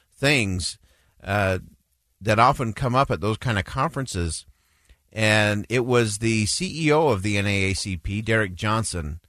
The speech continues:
who said, "We are interested in new solutions, not in old conversations." And it was about moving forward. And you could feel it in the room. Everyone shifted and pivoted. It's like, "Okay, well, so what do we do? Where do we go from here?"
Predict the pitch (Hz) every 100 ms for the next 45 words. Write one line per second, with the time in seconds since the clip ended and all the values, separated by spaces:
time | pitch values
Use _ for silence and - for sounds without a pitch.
0 | _ _ _ _ - 123 - 127 117 104
1 | - _ _ _ _ _ _ _ _ 110
2 | 165 214 214 208 - _ - 117 113 -
3 | 156 170 - 110 98 - - 95 87 82
4 | 92 98 _ _ _ _ _ 110 104 101
5 | 120 151 - 131 117 131 - 87 76 65
6 | - - - _ _ _ _ _ _ _
7 | 101 123 120 - 113 104 92 101 95 -
8 | 104 95 90 - 85 87 82 92 - -
9 | _ _ _ _ _ _ _ _ _ _
10 | _ _ _ - 120 131 147 214 160 208
11 | 202 180 175 208 135 90 _ _ _ 117
12 | 135 143 120 - - 208 269 220 135 104
13 | 98 101 185 175 - 349 320 208 139 101
14 | - 202 - 117 107 - 233 226 113 110
15 | - - 165 208 269 170 156 180 185 190
16 | 185 262 113 104 123 135 139 135 131 -
17 | 139 147 170 110